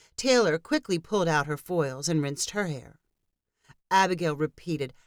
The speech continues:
how good the warm water felt. "So, what about the length?" asked Taylor, when Abigail was back in the cutting and styling chair.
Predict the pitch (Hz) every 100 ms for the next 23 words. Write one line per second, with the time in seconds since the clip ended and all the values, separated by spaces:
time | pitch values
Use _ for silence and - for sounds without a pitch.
0 | _ - 226 151 180 165 147 127 165 165
1 | 147 143 156 143 113 - 113 - - _
2 | _ _ _ _ _ _ _ _ _ _
3 | - - - 226 143 123 - 208 254 262
4 | 240 233 233 196 185 165 110 - _ _
5 | _ - 156 135 - - - 151 107 90
6 | 69 _ _ - 170 175 165 165 165 147
7 | 143 170 131 120 120 151 - 165 135 123
8 | 123 - 208 180 135 120 120 - 143 113
9 | -